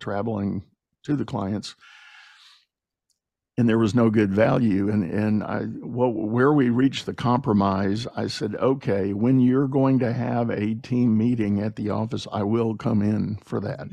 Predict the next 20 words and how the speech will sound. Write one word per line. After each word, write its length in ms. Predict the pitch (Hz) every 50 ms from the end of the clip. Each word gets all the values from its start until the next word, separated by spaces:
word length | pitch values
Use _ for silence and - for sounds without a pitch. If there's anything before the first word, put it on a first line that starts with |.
| 101
I'll 180 | - 113 107 107
agree 280 | 104 107 120 117 123 113
to 120 | 107 107
do 200 | 104 113 120 131
that." 300 | 127 120 - 107 117 - - _ _ - - - - - - - - - - _
But 100 | - 135
what 340 | 127 123 127 135 120 113 92
ensued 880 | - 113 110 104 101 95 - - - 135 208 196 151 127 127 123 113 107
was 600 | 95 76 101 110 107 107 107 104 107 104 101 - -
every 380 | 120 123 127 139 151 147 143
time 460 | 131 - - 127 127 131 123 127 127
that 320 | 127 110 110 113 110 110 110
happened, 580 | 117 - 127 131 131 - 120 110 110 104 113
it 100 | - -
was 160 | 123 117 113 107
a 120 | 113 -
colossal 800 | - - - 120 117 113 117 131 143 151 - - 117 113 110 107
waste 420 | 104 101 107 - 135 135 - - -
of 160 | 113 123 123
time, 560 | 117 - - 95 87 - - - - - -